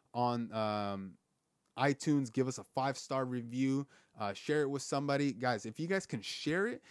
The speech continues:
and then post it on your story on Instagram or post it on your story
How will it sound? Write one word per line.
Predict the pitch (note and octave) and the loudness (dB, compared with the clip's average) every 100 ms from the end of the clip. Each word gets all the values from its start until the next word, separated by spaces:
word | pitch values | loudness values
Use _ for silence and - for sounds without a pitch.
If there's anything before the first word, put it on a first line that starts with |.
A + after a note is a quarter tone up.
| - - | -16 -4
and | A#2 | 0
then | D3+ | 0
post | C3+ D3+ F3 - | 0 2 2 2
it | F#3+ | 0
on | D3 C3 | 0 -4
your | G#2+ | -6
story | - C#3 E3 D3+ | -6 -2 0 0
on | B2+ | -2
Instagram | C#3+ - D#3+ D#3 D3+ | -4 -6 -2 -2 -2
or | |
post | A#2 D3+ D3 | -2 -4 -2
it | D#3 | -2
on | C#3+ C3 | -2 -2
your | A2 | -4
story | - - C3 C3 C3 | -6 -4 0 0 0